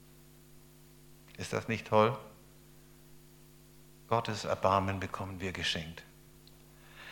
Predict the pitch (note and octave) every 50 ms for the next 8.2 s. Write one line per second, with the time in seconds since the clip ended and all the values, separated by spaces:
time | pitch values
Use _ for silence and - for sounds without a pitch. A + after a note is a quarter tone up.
0 | - - - - - B2+ C3+ C3 D3+ D#3+ C#3+ D#2+ E3 F#3+ A3+ A#3 - - D#3+ D3+
1 | D3+ D#3 D#3 F3+ G3+ A3+ B3+ B3 - - - - D3 D3 D#3 E3 - - - -
2 | - - - - C3+ C3+ C#3+ D3 C#3+ - - - - - - C#3 C3+ C3 C3 C3
3 | B2+ B2+ C3+ C3+ - - B2+ C3 B2 B2 A#2 A2+ G#2+ - - C#3 B2+ B2 B2 C3+
4 | C3 B2 C3 A#2+ A#2 A2 - - - - F3 - A#3+ G#3 - - - C3 A2+ G#2+
5 | A2 A2+ - B2 A#2+ - A#2+ A#2+ A#2+ C3+ B2+ B2 A#2+ A2+ - - A#2 A2 - -
6 | A#2+ A#2+ A#2 B2 A#2 A2+ A#2 A2+ - - D#3+ G#3 A#3+ A#3+ - A#3+ A3 F#3+ E3+ D#3
7 | C#3 B2+ B2+ B2 A#2 - A2 A2+ A2 F#2+ - - - - - - A2 G#2 - A2
8 | A2 A2 A2 G#2+